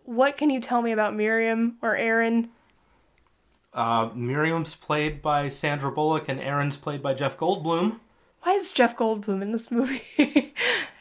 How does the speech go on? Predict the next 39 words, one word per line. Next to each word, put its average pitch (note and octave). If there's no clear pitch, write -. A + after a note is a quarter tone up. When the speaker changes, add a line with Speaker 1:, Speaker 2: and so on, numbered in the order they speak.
Speaker 1:
When A#3+
I D4+
think D4
of A3
the A3+
Jewish C#4
people, G#3
I C#4
think G#3
of C4
Jeff B3+
Goldblum. B3
Speaker 2:
All C#3+
right, B2
no, C3+
uh, A#2
my B2+
question -
is A#2+
usually, A#2+
why C3+
isn't B2
Jeff A2
Goldblum G#2+
in G2
this F#2+
movie? F#2
And G#2
I'm G2+
glad B2
I C3+
don't B2+
have A2
to F#2+
ask F#2+
that -
for A2+
this C3+
one. F2+